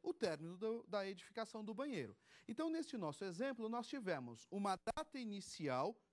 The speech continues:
termo, e um evento certo final, termo também. Bem simples, nada complexo. O que é engraçado é que essas realidades integram o nosso cotidiano,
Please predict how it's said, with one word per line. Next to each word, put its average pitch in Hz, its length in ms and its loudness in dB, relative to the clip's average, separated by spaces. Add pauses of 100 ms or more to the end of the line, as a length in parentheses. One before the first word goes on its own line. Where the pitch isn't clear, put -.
(140)
termo, 156 460 2 (220)
e 233 100 0
um 262 100 4
evento 294 460 0
certo 254 540 2
final, 262 600 2 (280)
termo 254 420 4
também. 269 480 -2 (800)
Bem 170 240 0
simples, - 680 -4
nada 165 260 0
complexo. 254 640 -2 (320)
O 330 120 0
que - 100 -4
é 277 100 0
engraçado 170 800 0
é - 20 -4
que 185 100 -6
essas 190 220 -6
realidades 165 600 -2
integram 226 580 0
o - 20 -2
nosso 147 240 -2
cotidiano, 139 600 0